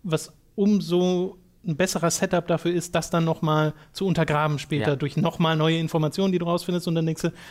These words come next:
Speaker 1: okay, vielleicht lag ich doch falsch.
Speaker 2: Mhm.
Speaker 1: Ähm, aus spielerischer Sicht gibt dir das Ding ja, äh, du bist ja ein Profiler sozusagen, du hast verschiedene Leute,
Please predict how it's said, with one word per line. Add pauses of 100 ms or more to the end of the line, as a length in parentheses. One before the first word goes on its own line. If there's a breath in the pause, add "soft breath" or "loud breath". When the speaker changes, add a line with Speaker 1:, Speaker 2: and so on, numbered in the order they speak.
(160 loud breath)
Speaker 1:
okay,
vielleicht
lag
ich
doch
falsch.
Speaker 2:
Mhm. (420 loud breath)
Speaker 1:
Ähm, (600)
aus
spielerischer
Sicht
gibt
dir
das
Ding
ja, (640 loud breath)
äh,
du
bist
ja
ein
Profiler
sozusagen,
du
hast
verschiedene (220)
Leute,